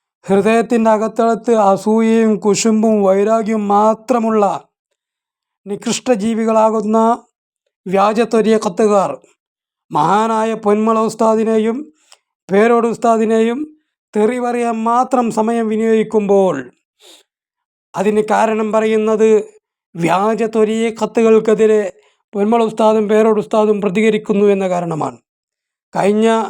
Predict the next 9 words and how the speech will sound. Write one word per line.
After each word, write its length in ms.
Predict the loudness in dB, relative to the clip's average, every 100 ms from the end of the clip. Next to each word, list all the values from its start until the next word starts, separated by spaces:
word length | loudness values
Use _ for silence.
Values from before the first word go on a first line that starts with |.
| -12 _ _ _ _ _ _ _ _ _ -6
വീഡിയോകളിലായി 920 | -2 2 2 2 2 2 2 0 -2 -10 -14 _ _ _
മഹാനായ 640 | -2 0 0 0 -2 -2 -2 -4 -8 _ _ -10
ശംസുൽ 500 | -4 0 0 0 0
ഉലമ 220 | 0 0
ഇ 160 | -2 -2
കെ 100 | -2
അബൂബക്കർ 420 | 0 0 -2 0
മുസ്ലിയാർ 640 | 0 0 0 2 4 2 2 -4 -12 _ _ _ _ -4
ത്വരീഖത്തുകളെ 600 | 0 0 0 0 0